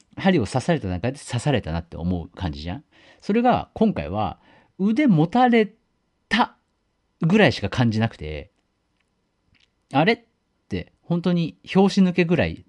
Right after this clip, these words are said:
全く、いや、ごめんなさい。全くは嘘。一、一ぐらいは、チクッと本当に、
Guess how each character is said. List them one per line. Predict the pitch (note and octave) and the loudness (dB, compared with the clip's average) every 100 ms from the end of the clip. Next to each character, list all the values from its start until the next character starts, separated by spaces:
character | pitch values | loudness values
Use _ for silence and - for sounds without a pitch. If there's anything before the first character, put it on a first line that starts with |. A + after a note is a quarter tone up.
| - G#2 | -14 -6
全 | G#2+ C3 - - F3 | -2 -2 -4 -4 -2
く、 | E3+ D#3+ _ _ - - | 0 -4 _ _ -20 -2
い | D3 | 0
や、 | |
ご | B2 B2 | 2 2
め | |
ん | A2+ | 0
な | |
さ | - | -2
い。 | C3 D#3 | -4 -2
全 | A3 | -4
く | G#3 | -2
は | B2 | -2
嘘。 | E2+ - - | -4 -10 -18
一、 | - D3 - A3+ G3+ _ _ | -8 -8 -6 -6 -6 _ _
一 | E3+ A3 A#3 | -4 0 2
ぐ | A#2+ | 2
ら | E2+ | 0
い | E2 - - | -4 -12 -10
は、 | G2 G#2 D2+ - | -4 -4 -4 -10
チ | - | -12
ク | C#4 | -12
ッ | _ - | _ -4
と | C3 | 0
本 | G3+ | 2
当 | G3+ | 0
に、 | F3+ - | -2 -4